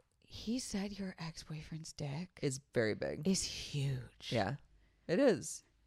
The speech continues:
Speaker 2: It sent two men to the hospital.
Speaker 1: Oh, what?
Speaker 2: Yeah. He never, uh, we never had anal.
Speaker 1: 'Cause it's too big.
Speaker 2: I mean, I never really attempted it. My sex drive has been low.
Speaker 1: Right, because of antidepressants.
Speaker 2: He also comes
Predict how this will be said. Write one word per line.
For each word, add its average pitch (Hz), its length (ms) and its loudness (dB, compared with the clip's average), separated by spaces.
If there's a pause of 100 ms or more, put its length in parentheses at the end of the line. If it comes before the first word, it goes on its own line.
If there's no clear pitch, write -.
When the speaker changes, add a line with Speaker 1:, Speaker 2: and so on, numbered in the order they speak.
(140)
Speaker 2:
It 175 220 2
sent 185 340 8
two 190 100 6
men 185 180 10
to 170 60 12
the 160 80 8
hospital. 143 500 4 (400)
Speaker 1:
Oh, 226 200 2
what? 165 840 8
Speaker 2:
Yeah. 151 240 12 (240)
He 208 140 10
never, 247 480 12
uh, 190 140 12
we 202 120 10
never 220 240 12
had 202 120 12
anal. 170 360 6 (520)
Speaker 1:
'Cause 226 180 12
it's 214 160 4
too 233 100 8
big. 202 340 10 (240)
Speaker 2:
I 185 120 12
mean, 202 200 10
I 175 100 12
never 175 260 12
really 180 180 12
attempted 139 400 6
it. 131 100 6
My 220 200 12
sex - 260 6
drive 120 220 10
has 117 120 2
been 117 200 4
low. 117 340 6
Speaker 1:
Right, 143 300 12
because 156 260 6
of 143 220 2
antidepressants. 147 540 2
Speaker 2:
He 185 180 6
also 180 320 12
comes 156 720 4